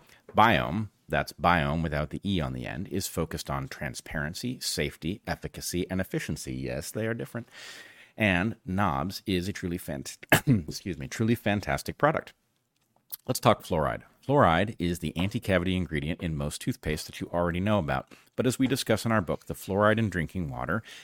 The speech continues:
is not in a molecular form that is found in nature or that has ever been part of our diet. And ever more research is pointing to neuro-, neurotoxicity from fluoride exposure, especially in children. Knobs from Biome does not contain fluoride,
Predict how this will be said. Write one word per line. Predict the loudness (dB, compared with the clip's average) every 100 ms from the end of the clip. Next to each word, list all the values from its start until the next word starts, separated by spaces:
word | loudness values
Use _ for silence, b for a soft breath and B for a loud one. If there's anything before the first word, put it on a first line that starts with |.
| B
is | -2 0
not | 4 4 4
in | 0 2 2 0
a | -2
molecular | 2 2 0 -2
form | -2 -2 -2 0 -2
that | -2
is | -2
found | -2 -2 -2 -2
in | 0
nature | 0 0 -4 -6 -6 B B
or | -4
that | -4
has | 0
ever | 2
been | 2 2
part | 2 2
of | 4
our | 4
diet. | 4 0 -4 -8 _ B B B
And | 0
ever | 4
more | 6 6
research | 4 2 0 -2 -4
is | -10
pointing | -4 -4 -4 -8
to | -4
neuro-, | -2 2 2 0 -4
neurotoxicity | 0 0 2 0 0 -2 -2 -4
from | -4
fluoride | -8 0 4 4
exposure, | 2 0 0 0 -2
especially | -8 -8 -8 -6 -6
in | -6
children. | -2 -2 -2 -6 _ B B B B B
Knobs | -4 2 4 2 0
from | 0 2
Biome | 2 2 0 -2
does | -4 -2
not | -2 -2
contain | -6 -4 -4 -4
fluoride, | 0 2 2 -2